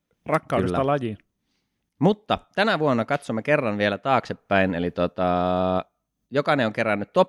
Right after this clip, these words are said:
Speaker 2: kolme parhaat
Speaker 1: Mm.
Speaker 2: sarjat, ehkä leffat myös, en tiedä. Voi olla siellä joukossa, niin vuodelta kaksikymmentä, kaksituhatta kaksikymmentäyksi.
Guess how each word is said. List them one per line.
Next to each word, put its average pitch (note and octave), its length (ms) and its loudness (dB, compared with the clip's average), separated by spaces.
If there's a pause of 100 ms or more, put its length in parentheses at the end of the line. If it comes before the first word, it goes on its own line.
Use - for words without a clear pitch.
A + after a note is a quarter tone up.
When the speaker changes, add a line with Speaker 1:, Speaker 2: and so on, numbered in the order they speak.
Speaker 2:
kolme D3 380 -2 (180)
parhaat B2 380 0
Speaker 1:
Mm. G#2+ 40 -10
Speaker 2:
sarjat, A2 360 -2 (100)
ehkä E2 300 -6
leffat E3 340 -4
myös, F#3 280 -2
en B2 140 -6
tiedä. D3 260 0 (600)
Voi A2 200 0
olla A2 100 -2
siellä A2+ 240 -4
joukossa, A2+ 460 -2
niin F#2+ 240 -4
vuodelta G2 340 0
kaksikymmentä, - 440 -4
kaksituhatta A#2+ 440 -4
kaksikymmentäyksi. - 680 -4